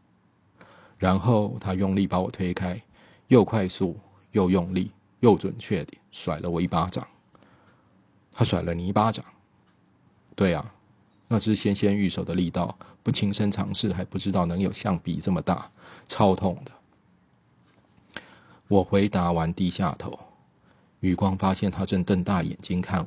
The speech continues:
我，大约一块钱铜板这么大。过一下子我才慢慢抬头。“没有啦，他没有打我啦。”感觉松了一口气，他无奈地看着我。“那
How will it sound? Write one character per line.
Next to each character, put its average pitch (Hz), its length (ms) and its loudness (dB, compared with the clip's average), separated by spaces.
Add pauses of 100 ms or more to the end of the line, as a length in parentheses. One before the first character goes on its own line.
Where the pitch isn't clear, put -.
我， - 140 -20 (720)
大 107 140 -2
约 104 220 0
一 117 120 -8
块 107 240 2
钱 95 200 -4
铜 87 220 -4
板 - 140 -8
这 - 120 -6
么 82 140 -4
大。 - 220 -8 (880)
过 101 200 4
一 85 40 -2
下 87 220 -4
子 - 240 -12
我 - 160 -4
才 - 160 -4
慢 92 220 -2
慢 78 160 -2
抬 85 220 -8
头。 - 180 -10 (1300)
“没 80 200 -2
有 80 140 -2
啦， - 260 -14 (140)
他 110 120 2
没 95 140 4
有 82 160 -4
打 76 200 -8
我 78 200 -4
啦。” - 180 -16 (1120)
感 92 200 -6
觉 90 160 0
松 101 260 0
了 90 120 0
一 90 80 0
口 - 180 -4
气， - 220 -8 (300)
他 - 260 -8
无 90 180 -2
奈 95 160 2
地 - 100 -10
看 92 220 -2
着 - 160 -6
我。 - 160 -12 (1300)
“那 98 300 0